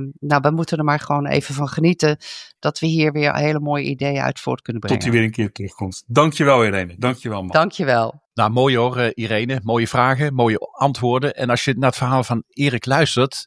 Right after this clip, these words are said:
Speaker 3: ja, dan hebben we eigenlijk onze eigen David Lenkers in huis, hè? Maar goed, dat is natuurlijk ook niet zo gek als je bedenkt dat Erik, ja, wat zal het zijn, meer dan veertig jaar ervaring in het bibliotheekwerk heeft.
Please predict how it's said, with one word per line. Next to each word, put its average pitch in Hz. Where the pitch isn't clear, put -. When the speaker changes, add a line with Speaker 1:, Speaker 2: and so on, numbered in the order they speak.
Speaker 3:
ja, 123
dan 117
hebben 131
we -
eigenlijk 131
onze 110
eigen 131
David 107
Lenkers 208
in 69
huis, 62
hè? 123
Maar 139
goed, 131
dat 131
is 160
natuurlijk 175
ook 143
niet 147
zo 123
gek 147
als 170
je 151
bedenkt 139
dat 135
Erik, 147
ja, 117
wat 120
zal 135
het 117
zijn, 156
meer 147
dan 135
veertig 139
jaar 127
ervaring 151
in 151
het 147
bibliotheekwerk 131
heeft. 135